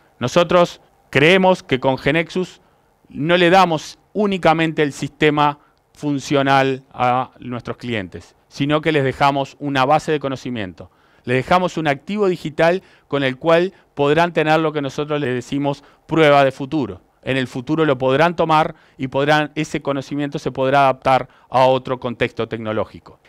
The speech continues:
Por tanto, ese es el camino que seguimos, cómo agregar más conocimiento de diferentes partes, de requerimientos,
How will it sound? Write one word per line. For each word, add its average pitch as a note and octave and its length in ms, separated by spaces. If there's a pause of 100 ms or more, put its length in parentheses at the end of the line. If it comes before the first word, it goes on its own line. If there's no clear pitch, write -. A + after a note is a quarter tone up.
(140)
Por C#3 160
tanto, F3+ 480
ese G3 220
es F3+ 100
el E3 100
camino E3 320
que D3+ 100
seguimos, E3+ 540 (280)
cómo F3+ 220
agregar D#3+ 380
más D#3 140
conocimiento D#3 640
de D3 100
diferentes C#3 480
partes, A2 420
de A2+ 140
requerimientos, C3 1000